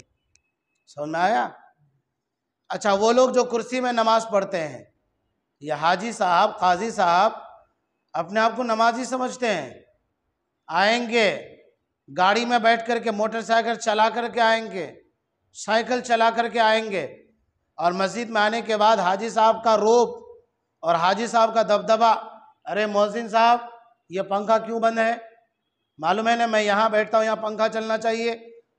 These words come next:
بیچارہ مؤذن صاحب کہیں سے آئے گا، پنکھا کا بٹن دبائے گا، وہ حاجی صاحب جس کونے میں کرسی پر بیٹھیں گے وہاں پر پنکھا چلنا چاہیے۔ چلو بھائی ٹھیک ہے۔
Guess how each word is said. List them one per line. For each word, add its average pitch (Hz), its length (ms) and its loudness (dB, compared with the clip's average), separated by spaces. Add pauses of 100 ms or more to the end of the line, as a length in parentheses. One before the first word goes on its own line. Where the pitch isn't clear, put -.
بیچارہ 165 380 -6
مؤذن 160 320 -8
صاحب 170 220 -6
کہیں 170 140 -10
سے 165 100 -8
آئے 170 220 -2
گا، 190 120 -6 (340)
پنکھا 180 300 -8
کا 170 100 -4
بٹن 170 280 -6
دبائے 180 320 -2
گا، 202 200 -4 (200)
وہ 156 100 -6
حاجی 175 260 -4
صاحب 180 220 -6
جس 190 160 -14
کونے 196 300 -8
میں 196 220 -6 (400)
کرسی 185 260 -12
پر 214 120 2
بیٹھیں 185 440 -2
گے 233 140 0 (400)
وہاں 170 300 -4
پر 196 120 -2
پنکھا 160 340 -8
چلنا 147 300 -6
چاہیے۔ 123 180 -16
چلو 143 240 -10
بھائی 165 160 -14
ٹھیک 180 260 -20
ہے۔ 196 40 -20